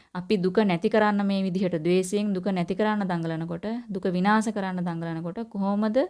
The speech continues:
දුක නිසා එන පටිඝය නැති කරන්නේ? මොකද ඇත්ත දකින්න බෑනේ. එයා දුක නැති කරන්න හදන්නෙම පටිඝානුසය නිසා. අපිට මේ එන ස්වභාවික දුක නෙමෙයිනේ අපි මේ නැති කරන්න හදන්නේ. ඒක යටින් වැඩ කරන කෙලෙසය.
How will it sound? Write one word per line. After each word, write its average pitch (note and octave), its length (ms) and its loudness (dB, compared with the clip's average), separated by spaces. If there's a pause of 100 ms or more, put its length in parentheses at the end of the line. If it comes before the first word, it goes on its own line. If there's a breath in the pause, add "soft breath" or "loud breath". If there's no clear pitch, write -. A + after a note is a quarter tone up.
(560 soft breath)
දුක F#3 280 2
නිසා A3+ 440 2
එන A3+ 220 -2
පටිඝය A#3+ 480 0
නැති B3+ 200 -2
කරන්නේ? E3 380 -10 (320)
මොකද F#3+ 200 -4
ඇත්ත E3 240 -2
දකින්න E3 400 -2
බෑනේ. D4+ 320 -2 (540 soft breath)
එයා F3+ 200 2
දුක F3 180 0
නැති F#3 240 0
කරන්න F#3+ 300 0
හදන්නෙම G3 540 0
පටිඝානුසය E3 680 -2
නිසා. D#3 420 -6
අපිට F#3+ 300 -4
මේ F3+ 320 -2 (280 loud breath)
එන F3 220 -2
ස්වභාවික G3 640 2
දුක G3+ 160 0
නෙමෙයිනේ F#3+ 400 0
අපි G#3+ 120 -2
මේ G3 140 0
නැති F#3 200 -4
කරන්න A3+ 260 2
හදන්නේ. A3 380 0
ඒක F3+ 140 0
යටින් F#3+ 360 2
වැඩ F3+ 200 0
කරන A#3 280 0
කෙලෙසය. F#3 500 0